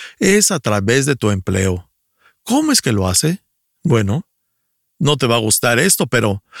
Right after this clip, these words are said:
lo hace poniendo a tu alrededor a personas que son exactamente opuestas a ti.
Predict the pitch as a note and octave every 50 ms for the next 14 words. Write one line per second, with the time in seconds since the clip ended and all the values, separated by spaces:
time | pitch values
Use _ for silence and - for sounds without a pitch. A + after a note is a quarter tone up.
0 | - - - - C3 C3 C3 C3+ C3+ C#3+ - G3 E3 - - A#2+ A#2+ A#2 A2+ A2
1 | G#2 G2 G2 G2+ C3+ D#3+ D#3+ - - - - - - D3+ C#3+ - - C3+ C3 B2+
2 | A#2+ A2 A#2 A#2 A2+ A2+ G#2+ G#2+ G#2+ G#2 G#2+ A2 A2+ C#3+ D#3 - G3 C#3+ - -
3 | A2 G#2+ G#2+ C3 C#3+ - - A#2 G#2+ - A2 A#2 B2 - - - A2 - - C3
4 | A#2 G#2+ G2+ - C3 A2 - - F#2+ - - A#2+ - - F#2+ - - A#2 D#3+ F3
5 | -